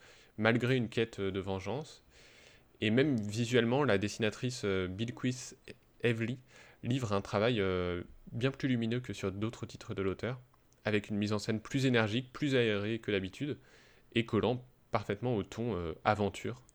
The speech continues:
Mais, euh, il ne faut pas s'y tromper malgré tout, euh, malgré les apparences plus légères, c'est un récit qui est traversé aussi par la mort et les génocides, avec, euh, comme thème de fond, euh, le deuil, la vengeance et la guerre, malgré ce, cette,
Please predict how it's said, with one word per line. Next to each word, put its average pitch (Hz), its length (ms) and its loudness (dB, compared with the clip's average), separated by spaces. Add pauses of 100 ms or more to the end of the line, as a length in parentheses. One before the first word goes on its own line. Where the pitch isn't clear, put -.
(1000)
Mais, 117 540 6
euh, 117 360 10
il 113 100 4
ne 113 40 0
faut 117 240 -2
pas 147 140 2
s'y - 140 -4
tromper 123 280 -2
malgré 98 280 4
tout, 160 280 0
euh, 95 440 4
malgré 113 280 4
les 113 140 0
apparences 101 320 -2
plus - 200 -6
légères, 117 360 4
c'est - 300 -4
un 110 80 2
récit 107 260 0
qui 104 120 -6
est 98 40 -4
traversé 95 380 -2
aussi 107 220 -6
par 104 220 0
la 101 100 2
mort 104 360 0
et 131 120 2
les 113 120 4
génocides, 101 560 -2 (1000)
avec, 120 380 8
euh, 104 180 8
comme 104 200 2
thème 117 180 2
de 101 100 4
fond, 131 360 0
euh, 95 160 4
le 98 160 2
deuil, 107 260 4
la 92 140 2
vengeance 98 560 -2
et 127 100 4
la 101 140 6
guerre, 98 260 0 (1300)
malgré 107 400 4
ce, 101 520 -2
cette, - 200 -8